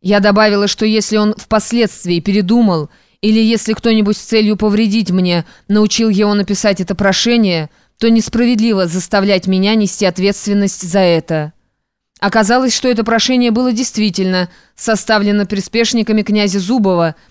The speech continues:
и сам Зубов, как я узнала впоследствии, передал его императрице в Таврическом дворце накануне моего отъезда,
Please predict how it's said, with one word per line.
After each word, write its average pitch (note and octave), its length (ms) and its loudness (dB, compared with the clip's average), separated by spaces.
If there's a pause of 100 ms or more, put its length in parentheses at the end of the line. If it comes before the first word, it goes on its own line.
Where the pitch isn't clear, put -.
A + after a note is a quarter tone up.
(180)
и G#3+ 80 0
сам A3 240 0
Зубов, G#3 420 0
как F#3+ 160 -4
я G3 160 2
узнала F#3+ 300 0
впоследствии, F3 920 -2 (300)
передал G#3+ 460 2
его G#3 280 0
императрице G#3+ 640 -2
в E3+ 80 -10
Таврическом F#3+ 580 -2
дворце F#3+ 420 -2
накануне G3+ 440 0
моего G3+ 240 0
отъезда, G3 720 -2